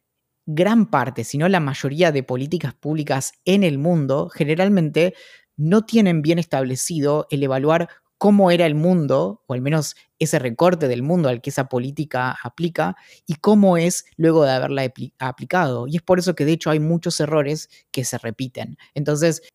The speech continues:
solo para, para poner en otras palabras lo que dice Guadalupe, todo esto a lo único que apunta es a, básicamente,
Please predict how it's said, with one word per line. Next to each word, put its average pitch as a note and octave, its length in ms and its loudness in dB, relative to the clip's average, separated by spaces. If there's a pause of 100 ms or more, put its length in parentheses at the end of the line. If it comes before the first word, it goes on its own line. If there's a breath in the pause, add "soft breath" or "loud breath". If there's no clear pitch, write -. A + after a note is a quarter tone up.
solo D#3 300 2
para, C3+ 360 -2
para B2+ 180 -4
poner D3 280 -2
en D3+ 80 -4
otras D3+ 240 -4
palabras C#3+ 400 -2
lo C3 100 -6
que - 80 -6
dice B2+ 680 -6
Guadalupe, D3 640 -4 (220 soft breath)
todo G3 140 2
esto F#3 340 2
a D3+ 80 0
lo D3 140 2
único F3+ 260 0
que C3+ 80 -4
apunta E3 480 -2
es D#3+ 320 -4
a, D3+ 140 -2
básicamente, E3+ 680 -4